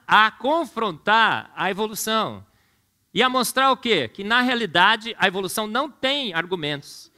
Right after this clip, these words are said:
E que a outra alternativa, a alternativa de uma mente inteligente, está corroborada nos mais recentes achados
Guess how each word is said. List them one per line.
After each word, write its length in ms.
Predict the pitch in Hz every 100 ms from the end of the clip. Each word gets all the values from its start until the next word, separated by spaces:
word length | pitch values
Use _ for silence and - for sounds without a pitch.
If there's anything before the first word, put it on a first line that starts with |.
| _ _ -
E 240 | 277 277
que 180 | - 247
a 160 | 233
outra 460 | 226 302 339 339 254
alternativa, 880 | 214 214 190 170 - 196 214 165 165
a 20 |
alternativa 680 | 175 185 180 175 - 196 185
de 100 | 165
uma 140 | 151
mente 380 | 143 160 170 139
inteligente, 680 | 135 120 104 135 151 - 120
está 260 | - 185
corroborada 1040 | 190 208 190 214 214 214 151 170 135 107 104 _ _ _ _ _ -
nos 420 | 147 220 - -
mais 400 | 175 175 208 233
recentes 640 | 180 202 - 175 185 180 180
achados 840 | 160 - 135 131 123 110 -